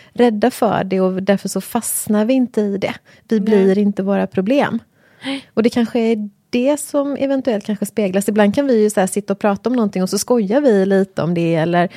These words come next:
Speaker 1: hitta
Speaker 2: Mm.
Speaker 1: någonting i det som ändå har stärkt oss eller så.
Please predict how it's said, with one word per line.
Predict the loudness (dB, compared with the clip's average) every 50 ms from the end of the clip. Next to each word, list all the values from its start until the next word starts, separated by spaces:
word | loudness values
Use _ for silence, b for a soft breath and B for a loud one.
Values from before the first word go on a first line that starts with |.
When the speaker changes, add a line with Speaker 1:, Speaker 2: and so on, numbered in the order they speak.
| B B B
Speaker 1:
hitta | -6 -6 -4
Speaker 2:
Mm. | 0 2 2 4
Speaker 1:
någonting | 4 2 0 0 -2 -2 -2 -2 0 0
i | 0 0 0
det | 0 -2 -4 -2
som | -2 -2 0
ändå | 0 0 0 0
har | 0 -2
stärkt | -2 2 2 2 2 2 -2 -6 -8 _ -6
oss | -6 -6 -8 -12 -8 -8
eller | -8 -6 -4 -6
så. | -6 -6